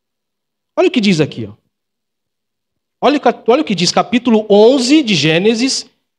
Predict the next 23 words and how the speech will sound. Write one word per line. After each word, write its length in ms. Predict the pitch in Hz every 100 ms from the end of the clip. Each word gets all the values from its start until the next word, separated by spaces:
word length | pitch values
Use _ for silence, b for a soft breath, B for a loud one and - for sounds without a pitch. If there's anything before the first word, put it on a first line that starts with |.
| -
versículo 520 | 175 - 220 202 180
trinta 340 | - 208 185
e 160 | 151 110
um. 100 | - _ _ -
Olha 120 | 277
o 40 |
que 80 | 240
diz. 500 | 143 110 - - - _ _ _ _ _ _ _
"Tomou 600 | 175 165 170 233 339 -
Terã 600 | 220 180 165 208 294 269 _ _ _ _
Abrão, 760 | 160 180 214 226 185 117 92 _ _ _ _ _ _
seu 320 | - - 190 180
filho, 680 | - - 190 226 302 349 -
e 100 | 190
a 80 | 208
Ló, 540 | 196 220 202 117 - _ _ _ _
filho 260 | 285 320 262
de 140 | 196
Arã, 420 | 180 147 135 95 - _ _ _ _
filho 640 | - - 294 415 392 359 330
de 140 | 226
seu 240 | - 240 196
filho 540 | - 175 151 120 107